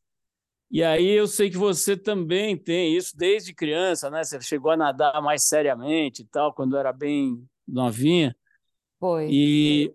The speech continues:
Speaker 1: Mas eu sei que você nada, volta e meia sai, né? Umas coisas assim, Andréa Beltrão é vista na praia em, em grande forma, né? Aquelas coisas meio
Speaker 2: Oh, meu
Speaker 1: estúpidas,
Speaker 2: Deus. É.
Speaker 1: né? Mas eu me interesso por esse lance da natação como uma ferramenta de sobrevivência, assim, queria que você contasse um pouco sobre isso.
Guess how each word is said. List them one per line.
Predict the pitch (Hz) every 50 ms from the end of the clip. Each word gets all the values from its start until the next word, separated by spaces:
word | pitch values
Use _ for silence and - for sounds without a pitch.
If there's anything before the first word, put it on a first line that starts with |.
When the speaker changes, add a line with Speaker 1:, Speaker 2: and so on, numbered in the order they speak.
| -
Speaker 1:
Mas | 147 151 170 160
eu | 185 185
sei | - - 220
que | 214 -
você | - 240 233
nada, | 202 180 196 208 202 180 170
volta | 151 208 233 - 247
e | 208
meia | 208 233 226
sai, | - - - 208 202 202 190 175
né? | 175
Umas | 170 160 160 151
coisas | - 180 170 156 120
assim, | 151 165 156 127 - _ _ _ _ _ -
Andréa | 143 147 139 165 180 180
Beltrão | 165 185 180 - - 170 185 185 180
é | 175
vista | 156 131 127 170 180 156 - - 170
na | 175 175
praia | 156 - 151 170 180 175 170 170 165
em, | 165 156 143 123
em | 143 143 160 165
grande | 143 120 175 190 190 180 147 165
forma, | 143 - - 147 156 170 165 151 143 147
né? | 151 160
Aquelas | 151 165 165 160 143
coisas | - - 175 165 208
meio | 220 226 220
Speaker 2:
Oh, | 214
meu | 202 190 185 185
Speaker 1:
estúpidas, | 180 175 139 175 180 190 175 170 175 175 -
Speaker 2:
Deus. | - - _ _ -
É. | - - 180 208 214 208
Speaker 1:
né? | 202 175 175 165 - _ _ _ _ _ _ _ _ _ _ -
Mas | - 160 180 165 160
eu | 208 214
me | 220
interesso | 226 185 165 226 208 208 214 202 - 196
por | 170 196 202
esse | 202 185 - - 202
lance | 180 196 208 196 - 185
da | 165 160 196 208 208 214
natação | 202 196 180 - - 165 - - 202 196
como | 185 196 202
uma | 196 196 196
ferramenta | 175 - 220 202 196 214 202 185 185 202 214 214 190 - 165
de | 160 143 -
sobrevivência, | - 180 165 151 160 160 139 143 135 120 127 147 147 143 127 - -
assim, | 135 - 170 156
queria | - 175 175
que | 175 -
você | - 180
contasse | - - 190 185 170 - 170 165 156 - -
um | 143
pouco | 131 - 143 135 127 120
sobre | - - 135 123 123 120 120
isso. | 113 110 104 -